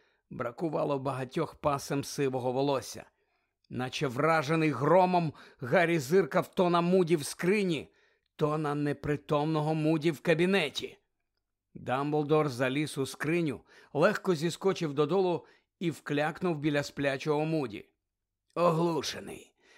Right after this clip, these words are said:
керований закляттям Імперіус, дуже слабкий», визначив Дамблдор. «А вже ж, їм потрібно було, щоб він жив. Гаррі,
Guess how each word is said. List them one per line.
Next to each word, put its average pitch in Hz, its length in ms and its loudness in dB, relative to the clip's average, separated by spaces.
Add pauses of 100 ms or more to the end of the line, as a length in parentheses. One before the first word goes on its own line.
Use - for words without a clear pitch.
(120)
керований 165 560 4
закляттям 160 600 0
Імперіус, 151 680 -2
дуже 120 480 -2
слабкий», 123 760 -6 (300)
визначив 127 580 -6
Дамблдор. 123 640 -6 (400)
«А 160 140 -4
вже 151 360 -4
ж, - 240 -14 (280)
їм 139 240 -4
потрібно 151 500 -2
було, 151 220 -2
щоб 143 220 -4
він 151 180 -2
жив. 147 340 -2 (460)
Гаррі, 185 480 0